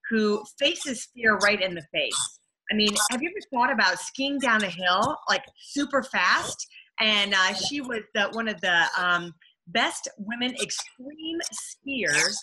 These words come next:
for twelve years in a row. Can you believe that? I mean, I, I watch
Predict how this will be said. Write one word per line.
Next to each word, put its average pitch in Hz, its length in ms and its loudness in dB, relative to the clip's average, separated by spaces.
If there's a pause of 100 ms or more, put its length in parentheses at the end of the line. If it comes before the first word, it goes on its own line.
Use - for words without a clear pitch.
(340)
for 202 320 2 (200)
twelve 233 380 -2
years 196 380 -2
in 170 160 -8
a 165 60 -4
row. 143 440 -4 (320)
Can 240 140 -4
you 349 80 0
believe 330 280 0
that? 381 140 2
I 247 60 2
mean, 240 180 -2
I, 277 240 2
I 233 200 2
watch 302 240 4